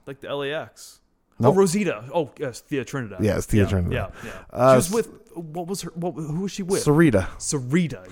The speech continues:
Speaker 1: yes.
Speaker 2: Uh,
Speaker 1: Yes.
Speaker 2: Samoa Joe, uh, Shark Boy, SoCal Val, uh, Sting, Tara, which is Victoria, Taz, Velvet Sky, Winter, and Zemaya.
Speaker 1: Oh, Winter. Good old Winter.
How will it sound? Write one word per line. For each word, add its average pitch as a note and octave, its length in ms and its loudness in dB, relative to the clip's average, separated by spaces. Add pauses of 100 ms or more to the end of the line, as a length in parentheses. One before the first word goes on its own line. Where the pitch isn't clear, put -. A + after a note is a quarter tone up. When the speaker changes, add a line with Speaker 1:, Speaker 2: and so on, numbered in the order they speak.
Speaker 1:
yes. - 480 -6
Speaker 2:
Uh, G#2 580 4
Speaker 1:
Yes. G2+ 120 -2
Speaker 2:
Samoa A#2 680 2
Joe, C#3 560 4 (560)
uh, F#2 280 6
Shark B2+ 440 2
Boy, B2 400 4
SoCal A2 480 4
Val, F#2+ 400 2 (360)
uh, E2+ 220 4
Sting, D3 460 2
Tara, A#2+ 460 4 (120)
which F#2+ 180 -2
is F#2 60 -4
Victoria, F#2 540 2 (180)
Taz, A#2+ 420 2
Velvet G#2 300 4
Sky, G2+ 380 4 (260)
Winter, G#2+ 720 4
and G2+ 140 -2
Zemaya. F2+ 600 0
Speaker 1:
Oh, - 200 -20 (100)
Winter. - 380 -20 (680)
Good G#2 120 -18
old F#2+ 240 -16
Winter. F#2 320 -20